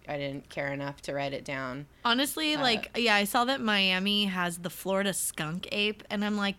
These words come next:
Speaker 2: "It's
Speaker 1: Ew.
Speaker 2: probably a fucking raccoon, you twats." <laughs>
Speaker 1: It's probably somebody on bath salts running around in a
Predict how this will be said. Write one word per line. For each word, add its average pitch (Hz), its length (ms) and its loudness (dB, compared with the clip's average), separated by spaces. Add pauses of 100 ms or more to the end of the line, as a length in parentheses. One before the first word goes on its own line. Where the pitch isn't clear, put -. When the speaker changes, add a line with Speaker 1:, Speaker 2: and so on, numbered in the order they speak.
Speaker 2:
"It's 190 160 -2
Speaker 1:
Ew. 156 60 -2
Speaker 2:
probably 277 260 2
a 349 60 2
fucking 202 420 -4
raccoon, 165 600 -4
you 151 120 -6 (120)
twats." 151 640 -8 (300)
<laughs> - 100 -12 (1040)
Speaker 1:
It's 220 200 0
probably 220 400 4
somebody 226 640 6
on 196 460 0
bath - 340 4
salts 143 400 0
running 175 300 4
around 175 240 2
in 185 140 0
a 185 60 0